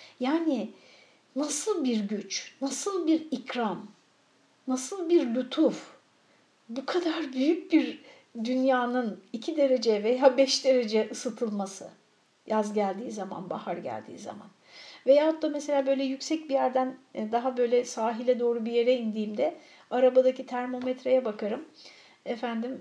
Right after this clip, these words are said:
e, işte yukarısı diyelim yedi derecedir, aşağısı dokuz derecedir. "Aman Allah'ım, iki derece ısındı şimdi bütün bu mahalle." diye düşünürüm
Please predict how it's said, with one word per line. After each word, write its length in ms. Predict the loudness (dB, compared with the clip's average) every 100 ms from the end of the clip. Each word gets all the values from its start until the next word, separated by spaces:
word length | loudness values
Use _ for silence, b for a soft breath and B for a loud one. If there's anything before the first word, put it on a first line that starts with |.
| -6
e, 360 | -6 -4 -6 -10
işte 420 | -4 -2 -2 -6
yukarısı 580 | -8 2 2 2 -2 -6
diyelim 300 | -4 -4 -4
yedi 280 | -4 -4 0
derecedir, 600 | 0 0 -2 -4 -6 -8
aşağısı 640 | -4 -4 0 2 2 -2 -4
dokuz 340 | -4 -4 -4
derecedir. 480 | -4 -6 -10 -14 -12
"Aman 260 | -8 -8
Allah'ım, 360 | -6 -8 -10 -12
iki 240 | -12 -10 -6
derece 360 | -4 -4 -8
ısındı 340 | -10 -10 -10 -6
şimdi 340 | -8 -8 -14
bütün 340 | -12 -4 -2 -2
bu 60 |
mahalle." 540 | -2 -4 -6 -6 -8 -8
diye 200 | -12 -12
düşünürüm 460 | -12 -12 -12 -14